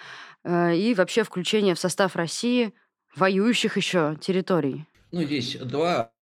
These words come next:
Speaker 2: э, два чётких, так сказать, ответа на этот вопрос. Во-первых, это, конечно, попытка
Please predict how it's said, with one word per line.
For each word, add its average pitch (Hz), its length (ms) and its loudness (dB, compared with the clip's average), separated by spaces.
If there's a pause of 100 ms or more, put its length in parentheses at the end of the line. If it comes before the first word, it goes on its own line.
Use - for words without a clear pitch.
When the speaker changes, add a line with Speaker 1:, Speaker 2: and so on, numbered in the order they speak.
Speaker 2:
э, 104 480 -6
два 131 180 -4
чётких, 98 540 -10
так 98 120 -6
сказать, 110 200 -6
ответа 117 300 -6
на 98 40 -4
этот 98 140 -6
вопрос. - 320 -6
Во-первых, 170 320 -4
это, 127 160 -6
конечно, 120 440 -6
попытка 117 840 -6